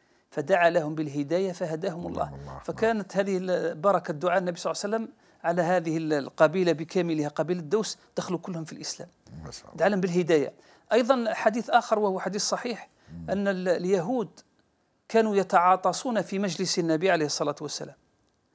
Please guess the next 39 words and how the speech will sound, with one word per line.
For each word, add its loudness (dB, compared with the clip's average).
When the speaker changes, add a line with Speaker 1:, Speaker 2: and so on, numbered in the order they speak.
Speaker 1:
رجاء 4
أن -2
يقول 0
لهم: 2
"رحمكم -2
الله". -8
Speaker 2:
مم. -12
Speaker 1:
اليهود -2
يديروا 0
رواحهم 0
زعما 4
عطسوا، 2
Speaker 2:
يعطسوا. -4
Speaker 1:
يتعاطسون. 0
Speaker 2:
مم. -16
Speaker 1:
هم 0
على 6
بالهم 2
باللي 2
الرسول 2
عليه 4
الصلاة 0
والسلام -2
الدعاء 2
تاعو 0
مستجاب. 0
Speaker 2:
مم. -14
Speaker 1:
هما 4
كان 6
في -2
نيتهم 2
يقول 4
لهم، 2
آه، 2
يعني: 0
"رحمكم 6
Speaker 2:
رحمكم -2
Speaker 1:
الله". 8
Speaker 2:
الله. 2